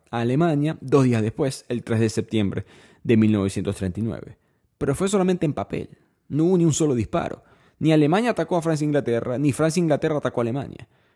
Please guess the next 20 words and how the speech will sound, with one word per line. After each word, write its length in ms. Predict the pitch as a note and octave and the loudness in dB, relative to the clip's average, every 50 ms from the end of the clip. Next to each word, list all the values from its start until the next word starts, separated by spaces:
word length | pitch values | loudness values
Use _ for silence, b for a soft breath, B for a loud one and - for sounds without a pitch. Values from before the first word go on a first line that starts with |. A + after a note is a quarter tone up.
| _ _ _ _ | _ _ _ _
Por 180 | - C3+ C3 | 0 0 2
meses, 600 | D3+ G3 A#3 G#3+ - - D#3 E3+ - - - - - _ | 2 2 2 2 2 0 -2 -2 -4 -6 -10 -12 -8 _
ambos 280 | C#3+ D#3+ E3 E3+ F3+ | -2 0 2 2 2
adversarios 500 | F#3 F3 D#3+ D#3 C#3+ - E3+ E3 E3 D3+ | 2 2 2 2 0 2 2 0 0 0
simplemente 440 | - E3+ D#3 - D3 D#3 D#3 - D3+ | 0 -2 -2 -2 -2 -4 -2 -2 -4
se 220 | C#3 - - C#3+ C3+ | -6 -4 -2 -2 -2
observaron 640 | C3 - - - C#3 B2 B2+ C#3 C#3 C#3 D3+ D3+ - | -2 -2 -2 -2 0 0 2 2 2 2 2 0 0
inmóviles, 720 | - C#3+ C3 B2+ C3 B2+ A2+ G2+ G2 E2+ F#2+ - - - - | 2 2 2 2 2 2 0 0 -2 -4 -6 -10 -14 -16 -10
ambos 260 | - - C3 C3 B2 A2 | -6 -2 0 0 2 2
grupos. 340 | G#2+ G#2+ G2 - - - b b b b b b | 0 -2 -2 -4 -10 -20 b b b b b b
Nadie 280 | - D3 F3 G3 G3 F#3 | -2 2 4 4 4 6
quería 240 | F#3 F#3 F#3 F3+ | 4 4 2 2
guerra. 380 | F#3 G#3+ A3 E3+ - - F#2+ D#2 | 2 2 2 2 0 -2 -4 -6
El 180 | - F2 B2 C3 | -4 -2 -2 0
impacto 440 | B2 A#2 - - F3 F3+ - F#3 | -2 0 -2 -2 -4 -2 -2 0
de 100 | F#3 E3+ | 0 0
la 120 | C#3+ C3 - | 0 0 -2
Primera 300 | - A2+ B2+ C#3+ D#3 E3+ | -2 -2 -2 -2 -2 -2
Guerra 220 | D#3 D#3 D3 D#3+ | -2 -2 -2 -2
Mundial, 440 | D#3 D3+ D3 C3+ B2 A2+ G#2+ B2 A#2+ | -2 -4 -4 -2 -2 -4 -4 -4 -8